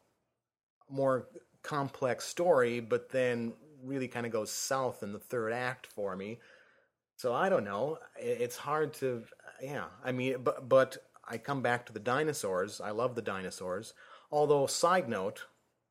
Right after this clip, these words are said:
and this goes for all the movies, plus all sorts of other sci-fi movies, if you're online and you start complaining about the story of a Jurassic Park movie, then kind of the general response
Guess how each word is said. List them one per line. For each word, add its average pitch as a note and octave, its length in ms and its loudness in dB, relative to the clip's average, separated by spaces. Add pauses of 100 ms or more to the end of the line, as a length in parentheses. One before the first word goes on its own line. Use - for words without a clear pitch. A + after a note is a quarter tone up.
(120)
and A#2 80 -6
this C3 120 -6
goes B2+ 280 2
for G#2 280 -2
all A#2+ 280 2
the B2+ 80 2
movies, G#2 540 -6 (100)
plus A2 280 -4
all G#2+ 100 0
sorts G2+ 220 -8
of F#2+ 80 -4
other A2 160 0
sci-fi F#2 420 -6
movies, F2 460 -12 (1900)
if B2+ 200 -6
you're D3+ 120 6
online C#3 560 4
and G2+ 100 -4
you G#2+ 80 -4
start A#2 400 2 (140)
complaining G#2+ 680 -2 (240)
about G#2+ 360 -2
the - 80 -12
story G2 640 2 (760)
of G#2+ 100 -10
a G#2+ 60 -8
Jurassic G#2 440 -2
Park C3 280 -4
movie, F#2 340 -12 (1500)
then C#3 420 0
kind D3+ 220 0
of B2+ 80 -2
the A#2+ 60 -8
general B2 320 0
response A2+ 880 0